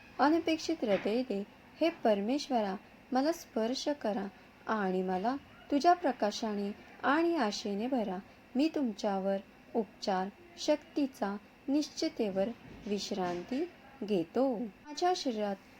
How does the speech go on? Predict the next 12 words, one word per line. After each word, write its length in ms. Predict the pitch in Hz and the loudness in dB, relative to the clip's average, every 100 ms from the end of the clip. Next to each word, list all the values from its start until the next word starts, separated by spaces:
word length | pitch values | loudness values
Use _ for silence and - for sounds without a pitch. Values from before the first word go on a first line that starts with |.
| - - | -14 2
आजार 380 | 202 185 233 294 | 4 6 4 4
आणणाऱ्या 540 | 311 240 220 208 214 226 - - | 2 0 -2 -2 -4 -8 -18 -4
प्रत्येक 440 | - 311 - 370 370 | 2 2 2 -2 2
वाईट 260 | 254 208 | 2 2
शक्तीपासून 880 | - 226 - 208 202 202 202 - 214 226 - - - | 0 -10 -6 -6 -2 -4 -4 -6 -8 -8 -12 -12 -2
मी 160 | 254 320 | 0 2
तुझ्या 380 | 294 226 233 226 - - - | 0 0 -2 -2 -8 -18 0
संरक्षणासाठी 1200 | 320 311 339 359 - 233 214 - 202 196 233 247 - - - | 2 4 2 -2 -2 -2 -2 -4 -6 -6 -8 -10 -12 -20 -4
प्रार्थना 600 | 294 294 294 - 330 339 | 2 4 2 0 0 0
करतो. 540 | 370 262 196 - 196 196 - - - | 0 -2 -2 -6 -8 -8 -12 -14 -2
माझ्या 460 | 269 311 302 349 | 0 2 2 2
जीवनाचा 680 | 349 294 240 214 196 - 214 | 2 2 0 -2 -4 -6 -8